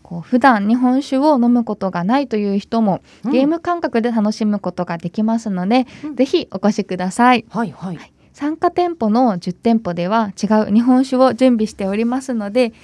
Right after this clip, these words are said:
Speaker 1: 期間中様々な味わいの佐賀酒を味わうことができます。
Speaker 2: なるほど。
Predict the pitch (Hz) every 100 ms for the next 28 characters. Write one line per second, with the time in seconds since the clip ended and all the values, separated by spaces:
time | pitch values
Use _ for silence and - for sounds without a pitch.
0 | - - - 240 233 233 226 226 247 277
1 | 320 311 262 262 285 - - 214 233 220
2 | 214 240 262 - - 214 220 226 220 220
3 | 247 247 _ - 208 220 214 202 185 185
4 | 262 294 - 190 196 185 185 196 - _
5 | _ _ 165 185 214 233 240 302 294 302
6 | 302 262 285 277 269 262 233